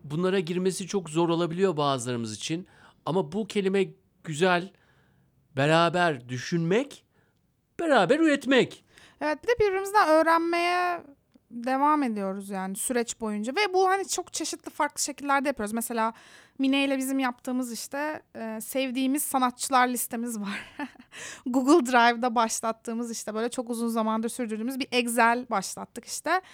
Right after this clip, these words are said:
Speaker 2: Oraya böyle birbirimizle paylaşıyoruz işte birisini görüyoruz, o işi çok beğeniyoruz. Ya da WhatsApp'tan birbirimize sürekli atıyoruz işte ben bunu gördüm, bak hikayesi bu.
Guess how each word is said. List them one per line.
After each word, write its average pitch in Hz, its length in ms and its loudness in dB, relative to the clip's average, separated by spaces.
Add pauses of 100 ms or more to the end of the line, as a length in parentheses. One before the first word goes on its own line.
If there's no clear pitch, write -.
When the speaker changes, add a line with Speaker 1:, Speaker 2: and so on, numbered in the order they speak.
(260)
Speaker 2:
Oraya 269 680 4
böyle 240 300 -2
birbirimizle 262 480 0
paylaşıyoruz 254 680 2
işte 220 220 -8
birisini 254 400 0
görüyoruz, 220 400 2
o 240 100 2
işi 240 180 -2
çok - 260 -4
beğeniyoruz. 214 360 -4
Ya 240 80 -2
da 247 40 -2
WhatsApp'tan 247 600 0
birbirimize 226 340 -6
sürekli 233 360 -10
atıyoruz 220 320 -8
işte 208 180 -10
ben 214 200 -4
bunu 220 140 -6
gördüm, 208 300 -6
bak 214 140 -12
hikayesi 214 540 -4
bu. 208 220 -8